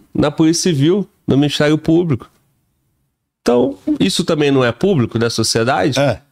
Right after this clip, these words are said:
Speaker 1: Se tá no Ministério Público, tá na Polícia Civil, por que que esse cara não pode falar da experiência dele? Agora, a minha opinião é essa, né?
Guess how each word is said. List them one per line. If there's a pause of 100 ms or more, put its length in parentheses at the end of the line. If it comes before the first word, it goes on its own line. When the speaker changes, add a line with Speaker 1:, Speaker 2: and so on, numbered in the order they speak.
Speaker 1:
Se
tá
no
Ministério
Público,
tá
na
Polícia
Civil, (640)
por
que
que
esse
cara
não
pode
falar
da
experiência
dele?
Agora,
a
minha
opinião
é
essa,
né?